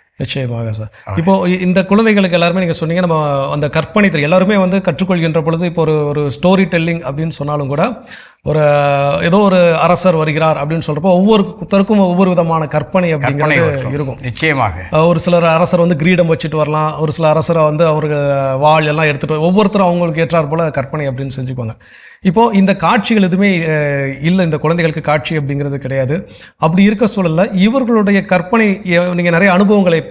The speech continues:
Speaker 1: வச்சிருக்கீங்க. ஐம்பத்தி ஒரு ஆண்டுகள் அப்படிங்கிறது சாதாரண விஷயம் கிடையாது. இந்த ஐம்பத்தி ஒரு ஆண்டுகள் நாம ஒரு விஷயத்த சொல்ல முயற்சி பண்ணிருப்போம், அவங்க அதை வேறு விதமாக ஒ-, ஒண்ணு புரிஞ்சுக்கிட்டாங்கன்னா,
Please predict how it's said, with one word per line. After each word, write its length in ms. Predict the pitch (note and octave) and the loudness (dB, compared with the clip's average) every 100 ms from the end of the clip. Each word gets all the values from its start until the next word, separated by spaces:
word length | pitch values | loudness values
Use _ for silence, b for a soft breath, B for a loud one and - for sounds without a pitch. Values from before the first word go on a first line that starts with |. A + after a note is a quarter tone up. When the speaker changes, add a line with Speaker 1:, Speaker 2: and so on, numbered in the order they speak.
| - | -12
Speaker 1:
வச்சிருக்கீங்க. 440 | C#3+ C#3+ D#3+ C#3+ C3+ | -6 -4 -2 -2 -2
ஐம்பத்தி 320 | E3 F3+ F3 | 0 0 0
ஒரு 120 | D#3+ | 0
ஆண்டுகள் 380 | D3+ F#3 F3+ F3+ | 0 0 2 0
அப்படிங்கிறது 380 | D3 D3+ D3+ E3 | 0 -2 -2 -2
சாதாரண 500 | - C#3 D3+ D#3 D#3 C#3 | -2 2 2 0 -2 -2
விஷயம் 460 | B2+ B2 - C3+ | -4 -6 -8 -8
கிடையாது. 380 | B2+ B2 A#2 B B B B | -6 -6 -10 B B B B
இந்த 80 | - | 0
ஐம்பத்தி 260 | F3+ A#3 A3 | 2 4 2
ஒரு 100 | G#3+ | 2
ஆண்டுகள் 320 | G3+ G3+ G#3+ | 4 4 2
நாம 340 | F#3 F#3 G3+ F#3 | 4 4 4 4
ஒரு 180 | F3 | 2
விஷயத்த 280 | E3 A#3+ G#3 | -2 -2 0
சொல்ல 400 | G3 F3+ F#3 F#3 | 0 2 4 2
முயற்சி 260 | E3 E3+ F3 | 2 -2 -2
பண்ணிருப்போம், 300 | E3 C#3+ F#3+ | -4 0 0
அவங்க 120 | E3+ | 2
அதை 120 | D#3+ | 0
வேறு 220 | D#3+ G3+ | 2 2
விதமாக 400 | F#3+ F#3 F#3 F3 | 2 0 0 0
ஒ-, 520 | F#3 E3+ D#3 C#3+ D3+ D3+ | 2 2 0 -4 -6 -6
ஒண்ணு 80 | C#3+ | -4
புரிஞ்சுக்கிட்டாங்கன்னா, 580 | F3 F3+ D#3+ C3+ B2 | -2 -2 -2 -2 -4